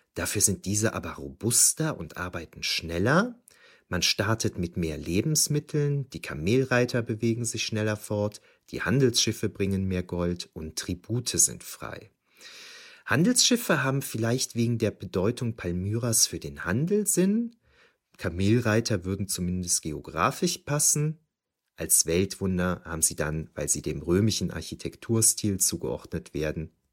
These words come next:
ebenfalls das Kolosseum. Die Makedonen, die mir ja sehr am Herz liegen, ich habe ja meine Doktorarbeit über Philipp den Fünften von Makedonien geschrieben. Die Nahkampfeinheiten können weiter gucken.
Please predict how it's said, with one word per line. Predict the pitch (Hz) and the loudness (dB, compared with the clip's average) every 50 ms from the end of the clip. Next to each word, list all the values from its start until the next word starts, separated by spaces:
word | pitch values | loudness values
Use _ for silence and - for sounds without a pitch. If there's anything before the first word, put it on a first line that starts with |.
| _ - | _ -6
ebenfalls | - 78 76 76 71 - - - 67 67 - - - | -4 -4 -4 -4 -8 -10 -12 -12 -10 -8 -6 -6 -4
das | - - - - | 0 0 0 0
Kolosseum. | - - 73 71 80 82 - - - - 90 90 90 76 67 - - - - _ _ _ _ _ _ _ _ _ _ _ _ _ _ _ _ _ _ _ _ _ _ - - _ _ _ _ _ _ _ _ _ _ _ _ _ _ - - | 0 -4 -8 -6 -2 0 2 2 4 4 4 2 2 0 -2 -6 -12 -16 -20 _ _ _ _ _ _ _ _ _ _ _ _ _ _ _ _ _ _ _ _ _ _ -20 -20 _ _ _ _ _ _ _ _ _ _ _ _ _ _ -2 2
Die | 190 | 2
Makedonen, | 196 170 - - - 165 139 165 165 160 165 156 120 98 76 67 67 73 - _ _ _ _ _ - | 4 2 2 2 0 4 6 6 8 8 8 6 6 4 2 0 -4 -10 -14 _ _ _ _ _ -12
die | 76 73 | -8 -8
mir | 76 73 | -6 -6
ja | 73 69 | -4 -2
sehr | 73 - 82 92 101 104 | 0 2 4 4 4 4
am | 90 90 | 2 0
Herz | 85 90 85 85 85 - - - | 0 0 0 0 2 2 0 0
liegen, | 87 90 87 92 85 78 | 0 0 0 0 -2 -2
ich | 76 - - | -4 -8 -10
habe | - - - | -12 -10 -8
ja | - | -8
meine | 73 78 76 71 71 | -8 -8 -8 -10 -4
Doktorarbeit | - - - - - - 98 92 87 87 87 80 - - | -2 -2 -2 0 2 2 2 2 2 0 0 -2 -2 -4
über | - 80 | -8 -10
Philipp | - - 76 78 80 - | -8 -6 -4 -4 -4 -4
den | - - | -8 -10
Fünften | - - 104 110 110 - - 107 | -2 0 2 2 2 0 -2 -6
von | - - 92 | -4 -2 -2
Makedonien | 95 92 90 - 90 - 98 92 92 92 90 87 87 | -2 -2 -2 -4 -4 -2 0 0 2 2 2 0 0
geschrieben. | 87 90 - - - - 90 90 90 90 90 - _ - - - - - - - - - - - _ _ - | -2 -2 -2 -2 0 0 0 0 0 -2 -4 -6 _ -20 -20 -20 -18 -18 -18 -16 -18 -18 -20 -20 _ _ -4
Die | 90 | -4
Nahkampfeinheiten | 82 82 92 98 139 180 175 - 190 175 165 - - 131 135 135 131 131 135 131 131 131 - - 131 127 | -2 0 2 2 2 2 2 2 4 4 2 2 0 0 0 0 0 0 2 2 2 2 0 -2 -4 -4
können | - - 104 90 87 82 80 | -4 -4 -4 -2 -2 -4 -4
weiter | 82 82 90 92 - 80 - | -4 -4 -4 -4 -4 -6 -8
gucken. | - - - 117 113 - - - 151 165 202 240 233 - _ | -12 -6 -4 -4 -4 -2 -2 0 2 2 2 2 0 -6 _